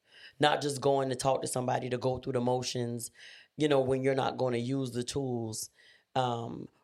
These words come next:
or just going because your spouse wants you to go. It's going to, to, to get the tools that you need, to put into action, and to make a difference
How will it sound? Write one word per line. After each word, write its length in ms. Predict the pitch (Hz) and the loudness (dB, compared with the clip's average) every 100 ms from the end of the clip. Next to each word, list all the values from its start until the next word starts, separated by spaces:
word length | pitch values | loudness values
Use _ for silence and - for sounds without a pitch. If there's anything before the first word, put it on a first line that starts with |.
| _ | _
or 140 | 139 135 | 0 2
just 260 | 139 135 | 0 0
going 400 | 143 139 139 131 | 2 4 2 0
because 320 | 123 139 127 113 123 | 0 0 0 -2 -4
your 180 | 131 | -2
spouse 400 | 123 131 127 127 | 0 0 2 0
wants 260 | 127 123 - | -2 -4 -4
you 80 | 127 | -4
to 80 | 120 | 2
go. 480 | 131 123 123 113 - - - _ | 2 4 0 -6 -10 -20 -20 _
It's 240 | 143 139 127 | 0 0 0
going 520 | 123 143 151 160 170 - | 2 4 2 0 -2 -2
to, 520 | 156 139 127 123 117 - _ _ _ _ _ | -2 -2 -2 -4 -6 -10 _ _ _ _ _
to, 260 | - 139 127 | 2 4 2
to 140 | - 131 | -2 -2
get 300 | 131 156 160 | 0 0 0
the 80 | |
tools 340 | 151 156 147 143 | -4 -2 -2 0
that 260 | 135 - | 0 -2
you 60 | 135 | -4
need, 440 | 131 123 117 120 - - - - | -4 -2 -4 -6 -10 -20 -14 -2
to 220 | 131 127 - | -2 -2 -4
put 280 | - 190 - | -2 -2 0
into 320 | 147 151 151 - | 0 0 0 0
action, 720 | 127 127 - 135 123 120 120 - - - _ - | 0 -2 -4 -4 -4 -4 -8 -12 -20 -20 _ -2
and 260 | 143 139 139 | 0 0 -2
to 920 | - 151 135 131 127 127 120 117 123 _ _ _ _ _ | -4 -2 -2 -2 -4 -4 -6 -8 -16 _ _ _ _ _
make 340 | 139 151 160 - | 2 4 4 2
a 140 | 139 | 0
difference 960 | 127 135 139 - 143 139 135 131 - | 2 2 2 0 -2 0 0 -4 -8